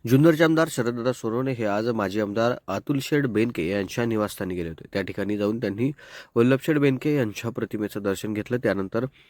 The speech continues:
अतुल शेठ बेनके, शरददादा सोनवणे यांच्यात जवळपास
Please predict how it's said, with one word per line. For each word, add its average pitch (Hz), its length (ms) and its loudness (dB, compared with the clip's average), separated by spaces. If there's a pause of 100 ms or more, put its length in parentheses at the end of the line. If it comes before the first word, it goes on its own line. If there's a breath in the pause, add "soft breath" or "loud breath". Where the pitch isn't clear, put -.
(220 soft breath)
अतुल 123 240 -2
शेठ 127 120 2
बेनके, 120 420 0 (200)
शरददादा 104 520 -2
सोनवणे 101 440 -2 (340 loud breath)
यांच्यात 104 420 0 (440)
जवळपास 110 500 2